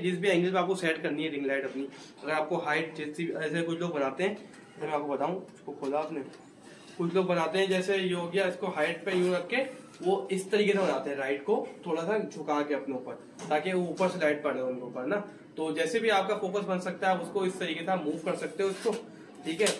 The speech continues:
आप इसको मूव कर सकते हो जहाँ पे भी आप चाहो, अ, ये is your own choice, लेकिन मैं आपको बता रहा हूँ। और फिर जिस, जिस जगह पे आपको सेट करना है उस जगह पे रख के जो नट दिया हुआ नीचे, इसको आप सेट कर लोगे तो ये यहाँ से हिलेगा भी नहीं, उस जगह पे ये सेट हो जाएगा,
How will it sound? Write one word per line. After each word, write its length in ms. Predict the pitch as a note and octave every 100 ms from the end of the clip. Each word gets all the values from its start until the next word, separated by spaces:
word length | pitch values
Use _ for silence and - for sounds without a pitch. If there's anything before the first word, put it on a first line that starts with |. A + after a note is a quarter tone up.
| - - -
आप 160 | D3+ D#3
इसको 200 | D#3 F#3+
मूव 180 | F#3 F#3+
कर 160 | G3
सकते 260 | F#3+ F#3 G#3
हो 60 |
जहाँ 160 | F3+ E3+
पे 140 | F#3
भी 80 | F#3
आप 140 | F3 E3+
चाहो, 260 | D3 E3 G#3 - - - -
अ, 60 | C#3+ C#3+ C#3+ C#3+ C#3
ये 180 | D#3
is 80 | D3+
your 160 | E3+ D#3
own 200 | D3 E3
choice, 320 | E3 E3+ G#3+ - - C#3+
लेकिन 220 | C#3 D3
मैं 60 | D3+
आपको 160 | D3+
बता 260 | C#3 C3 C#3
रहा 100 | F3
हूँ। 120 | G#3+
और 200 | D3 D3 F3+
फिर 120 | E3
जिस, 140 | D#3+ D#3+
जिस 160 | F3 F3+
जगह 180 | F3+ F3+
पे 100 | F3+
आपको 160 | F3 F3+
सेट 240 | D#3 D#3
करना 200 | F3+ F#3
है 160 | G3 - - -
उस 120 | E3+
जगह 200 | E3+ E3+
पे 120 | F3+ E3+
रख 160 | D3+
के 80 | G3+ F#3
जो 80 | F3
नट 260 | D#3+ F#3 -
दिया 160 | F#3
हुआ 80 | G3
नीचे, 180 | F#3 F#3
इसको 200 | F#3 F#3+
आप 160 | - -
सेट 200 | D3 D3
कर 100 | D#3+
लोगे 200 | E3+ F3+
तो 80 | G3
ये 140 | F#3
यहाँ 220 | F#3 D#3 D3
से 120 | G#3
हिलेगा 360 | D#3+ C3+ C3 B2+
भी 120 | A#2+
नहीं, 100 | B2
उस 140 | D#3 D3+
जगह 160 | C#3
पे 140 | C#3 D#3+
ये 120 | G#3+
सेट 240 | C#3 B2+ D3
हो 60 |
जाएगा, 260 | A2 A2